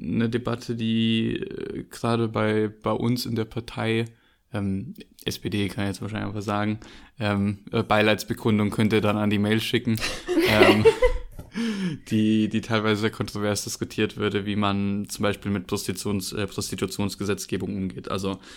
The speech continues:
Speaker 1: ähm, es gibt ja verschiedene Modelle. Es gibt dieses schwedische Modell, was sehr streng ist, wo Prostitution mehr oder weniger verboten ist. In den U S A ist es zu größten Teilen. Ich weiß nicht, ob das in den staatlichen Bereichen teilweise liegt.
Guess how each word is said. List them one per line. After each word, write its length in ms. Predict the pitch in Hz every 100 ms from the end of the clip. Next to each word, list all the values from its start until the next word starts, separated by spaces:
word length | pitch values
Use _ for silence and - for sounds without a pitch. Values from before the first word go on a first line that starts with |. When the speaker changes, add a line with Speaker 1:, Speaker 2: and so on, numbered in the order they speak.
| - - -
Speaker 1:
ähm, 540 | 98 92 92 95 - -
es 160 | -
gibt 140 | - 101
ja 60 |
verschiedene 360 | 104 95 98 95
Modelle. 420 | 101 104 101 101
Es 140 | 95 -
gibt 140 | -
dieses 200 | 98 95
schwedische 460 | - 101 98 95 101
Modell, 340 | 92 98 98
was 180 | 98 -
sehr 160 | 101
streng 360 | - - 101 98
ist, 220 | 98 -
wo 80 | 101
Prostitution 640 | - - - 95 - 98
mehr 120 | 95 98
oder 120 | 92
weniger 220 | 98 101
verboten 420 | 104 110 107 104 98
ist. 120 | -
In 60 | 98
den 80 | 104
U 40 |
S 120 | 101
A 160 | - 104
ist 140 | 95
es 60 | -
zu 120 | -
größten 340 | - 95 - 101
Teilen. 220 | 101 95
Ich 120 | -
weiß 120 | 101
nicht, 80 | 104
ob 60 | -
das 140 | -
in 60 | 104
den 200 | 98 95
staatlichen 640 | - 101 101 - 113 110
Bereichen 340 | 104 110 110 104
teilweise 380 | 107 104 104 104
liegt. 300 | 107 107